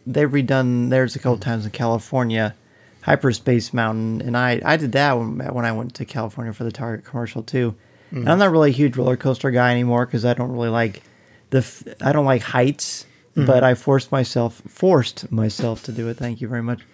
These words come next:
Speaker 1: because it was Hyperspace Mountain, and
Speaker 2: <laughs>
Speaker 1: I thought it was great. So if, if this was something that George had, was kind of dreaming up, I, man, it would have been neat if that would have come to fruition, but sounds like Galaxy's Edge is gonna give us plenty of thrills anyway.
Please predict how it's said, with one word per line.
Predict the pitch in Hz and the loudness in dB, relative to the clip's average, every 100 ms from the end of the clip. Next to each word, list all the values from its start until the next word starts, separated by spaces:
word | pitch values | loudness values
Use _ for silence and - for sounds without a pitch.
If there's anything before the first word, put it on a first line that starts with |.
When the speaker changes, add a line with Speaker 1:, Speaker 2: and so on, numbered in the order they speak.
| _ _ _ - | _ _ _ 0
Speaker 1:
because | 135 139 | 2 4
it | 131 | 4
was | 117 | 2
Hyperspace | 139 131 131 117 - 131 123 - | 2 0 0 -4 -2 -2 -2 -2
Mountain, | 127 131 127 - | -2 -2 -4 -4
and | 123 120 123 - - | -2 0 0 -2 -4
Speaker 2:
<laughs> | - | 0
Speaker 1:
I | 160 | 0
thought | 165 - | 2 2
it | - | 2
was | 113 | 2
great. | 98 113 120 165 135 | 0 2 4 4 2
So | - 120 120 | 0 2 2
if, | 104 - _ _ _ | 0 -6 _ _ _
if | 131 120 | -6 -2
this | 180 190 | 0 0
was | 233 | -2
something | - 175 151 | -2 -2 0
that | 131 123 | 0 0
George | - 123 135 110 | 0 2 2 0
had, | 120 123 - _ - | -4 -6 -10 _ -8
was | 113 107 - _ _ - | -4 -4 -6 _ _ -8
kind | 131 | -6
of | 117 | -4
dreaming | 127 127 120 107 | -4 -2 -2 -2
up, | 110 120 113 - | -2 -4 -6 -8
I, | - - | -10 -10
man, | 127 135 127 | -4 -2 0
it | |
would | 120 | 0
have | 123 | -2
been | 123 110 | -2 -2
neat | 123 147 | -2 -4
if | 135 | -4
that | 135 120 | -2 -2
would | 113 | -2
have | 110 | -4
come | - 120 | -4 -4
to | 110 | -4
fruition, | 127 135 151 131 | -2 -2 -2 0
but | 123 120 - _ _ _ _ | 0 0 -4 _ _ _ _
sounds | - - 185 202 180 | -10 -2 0 2 0
like | 151 | 0
Galaxy's | 147 143 147 - 120 | 4 4 4 2 2
Edge | 127 120 | 2 2
is | 107 | 0
gonna | 123 | -2
give | 120 117 | 0 -2
us | 110 | -4
plenty | - 123 117 | -4 -4 -4
of | 113 | -6
thrills | - 110 113 | -6 -6 -6
anyway. | - - - | -10 -10 -14